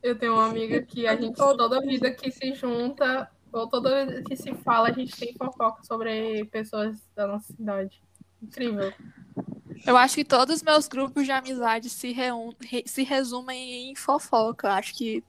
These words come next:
Speaker 3: todos nós conseguimos con-, fofocar. Mas eu tenho alguns amigos que eu passo muito tempo sem falar. E aí fala um mês e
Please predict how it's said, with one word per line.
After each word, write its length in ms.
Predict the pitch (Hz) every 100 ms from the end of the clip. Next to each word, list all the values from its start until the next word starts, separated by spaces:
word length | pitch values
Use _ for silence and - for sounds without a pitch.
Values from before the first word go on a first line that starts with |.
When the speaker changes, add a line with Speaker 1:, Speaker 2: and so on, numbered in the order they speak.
| _
Speaker 3:
todos 320 | 240 226 269
nós 160 | 240 240
conseguimos 480 | 262 254 - 247 -
con-, 200 | 247 -
fofocar. 420 | 247 247 247 247 - _ _ _ _ _ _ _ _ _ _ _ _ -
Mas 180 | 240 233
eu 60 |
tenho 160 | 277 247
alguns 320 | 233 233 233
amigos 420 | 233 226 226 233
que 120 | -
eu 40 | 226
passo 320 | 220 233 220
muito 200 | 233 262
tempo 260 | 262 254 -
sem 140 | 254
falar. 560 | - 240 208 214 226 - - - -
E 60 | 226
aí 160 | 220
fala 340 | - - 220 214 - _ _ _ - -
um 100 | 262
mês 520 | 233 208 233 240 214
e 260 | 214 214